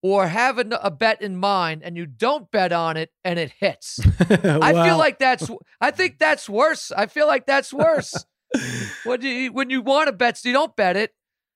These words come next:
Speaker 1: and then
Speaker 2: Well
Speaker 1: it hits. I feel like that hurts more in a lot of
Speaker 2: I
Speaker 1: cases.
Speaker 2: think let's try, let's set up two bank accounts and prove, uh, each theory on each bank and see which one hurts more. But
Speaker 1: Yeah,
Speaker 2: I know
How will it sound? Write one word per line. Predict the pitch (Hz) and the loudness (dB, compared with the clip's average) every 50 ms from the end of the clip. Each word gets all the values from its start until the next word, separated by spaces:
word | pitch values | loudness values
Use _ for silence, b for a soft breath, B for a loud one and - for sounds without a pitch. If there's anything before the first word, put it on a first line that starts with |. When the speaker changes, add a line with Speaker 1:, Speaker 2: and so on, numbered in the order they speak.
| _ _ _ _ _ _ _ _ - | _ _ _ _ _ _ _ _ -4
Speaker 1:
and | 202 208 | -2 2
then | 247 160 | 4 6
Speaker 2:
Well | 180 190 196 | 6 6 6
Speaker 1:
it | 226 | 4
hits. | 202 - - - | 2 0 -2 -2
I | - 226 269 | 0 0 0
feel | 262 - 269 262 | 0 0 0 0
like | 240 226 196 139 | 0 0 -4 -2
that | 143 247 277 285 233 | 2 2 4 4 2
hurts | 180 262 254 247 - - - | 2 0 0 0 -2 -6 -10
more | 220 220 190 160 131 107 - - | -6 -4 -4 -4 -4 -6 -10 -14
in | 170 175 | -10 -6
a | 170 | -4
lot | 165 165 160 | -2 0 2
of | 151 | 2
Speaker 2:
I | 175 180 | 2 4
Speaker 1:
cases. | 170 233 233 185 - | 4 2 0 0 -4
Speaker 2:
think | - 165 | -6 -2
let's | 170 196 220 208 208 - - | 0 2 2 0 -2 -6 -4
try, | - 233 233 226 220 220 214 208 208 | -2 0 2 2 2 2 2 2 0
let's | 175 190 202 208 208 | 0 0 -2 -2 -2
set | - - 226 220 208 | -4 -2 0 0 0
up | 208 202 208 | 0 -2 -2
two | - 226 220 196 | -4 -2 -2 0
bank | 156 190 185 185 160 165 | 0 0 0 0 0 -4
accounts | 165 - - 165 160 151 156 160 156 - - - | -6 -4 -2 -2 0 0 -2 -2 -4 -8 -10 -8
and | 160 160 156 147 | -6 -6 -6 -4
prove, | - 180 175 175 170 156 147 165 | -2 0 0 0 0 -2 -2 -2
uh, | 170 165 160 156 | -2 0 0 0
each | 139 170 175 165 - - | 0 -2 -4 -4 -4 -4
theory | - 190 180 175 175 170 165 | -2 0 0 2 2 2 2
on | 160 160 160 | 2 2 0
each | 160 160 160 - | 0 -2 -2 -2
bank | - 160 156 156 | -2 -2 -2 0
and | 151 156 139 | -2 -4 -2
see | - 175 170 | -2 0 0
which | 160 165 156 - - | 2 0 0 -2 -2
one | 160 156 151 147 147 135 | -2 -2 0 -2 -2 -4
hurts | 127 135 143 139 - - | -4 -4 -4 -4 -6 -8
more. | 131 139 139 135 127 120 | -8 -6 -4 -4 -4 -4
But | 107 110 127 127 - | -4 -4 -2 -2 -2
Speaker 1:
Yeah, | 180 185 185 185 185 190 - | 0 -2 -2 0 -2 0 2
Speaker 2:
I | 175 170 | 2 4
know | 185 208 202 196 | 4 4 4 4